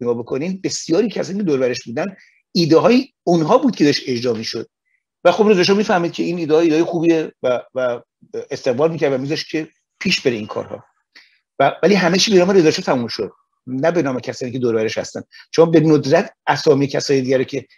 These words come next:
دور، دور بر رضا شاه بودن می‌شنوین که کیا بودن و چیکار کردن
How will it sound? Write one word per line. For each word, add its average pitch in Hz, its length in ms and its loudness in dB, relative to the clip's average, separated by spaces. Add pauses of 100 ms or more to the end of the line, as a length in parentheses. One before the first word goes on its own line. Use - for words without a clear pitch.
(260)
دور، 135 200 2
دور 135 240 2
بر 131 120 4
رضا 127 300 -2
شاه 123 160 -6
بودن 120 240 -2
می‌شنوین 117 500 -4
که - 120 -20
کیا 131 260 -2
بودن 120 280 -2
و 117 40 -6
چیکار - 340 -6
کردن 117 400 -6